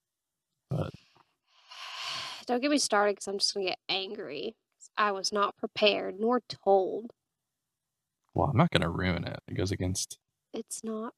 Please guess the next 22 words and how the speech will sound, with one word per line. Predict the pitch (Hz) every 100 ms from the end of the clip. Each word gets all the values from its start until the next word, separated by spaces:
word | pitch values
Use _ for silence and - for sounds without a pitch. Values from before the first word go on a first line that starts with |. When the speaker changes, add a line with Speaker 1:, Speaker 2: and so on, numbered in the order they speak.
| -
Speaker 2:
ruining | 226 226 262 247 214
it | 196 196
if | 233 196 -
I | 190 - _
ask. | 202 254 226 135 - - - _ _ _ _ _ -
Speaker 1:
Mm-mm. | 95 - - 95 - - -
Speaker 2:
I'm | 233
sure | - -
Speaker 1:
I |
Speaker 2:
anybody | 330 240 254 294 311
out | 320 320 _
there | 226 214
would | 214
Speaker 1:
Yeah. | 226
Speaker 2:
understand. | 220 240 - 277 226 185 180 208 _ -
Speaker 1:
I | 127
gave | 170 165 143
you | 127
more | 123 110
information | 101 95 92 87 92 87
than | 90 87 85
I | 85 87